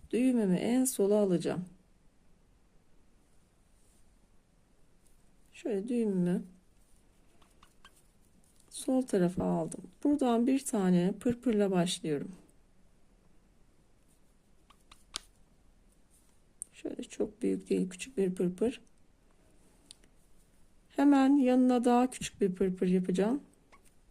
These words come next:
Buraya üç tane bu şekilde yapacağım. Bir,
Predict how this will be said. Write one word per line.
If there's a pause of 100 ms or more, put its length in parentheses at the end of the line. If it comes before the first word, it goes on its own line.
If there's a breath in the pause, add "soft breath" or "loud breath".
(460 soft breath)
Buraya
üç
tane
bu
şekilde
yapacağım. (160)
Bir,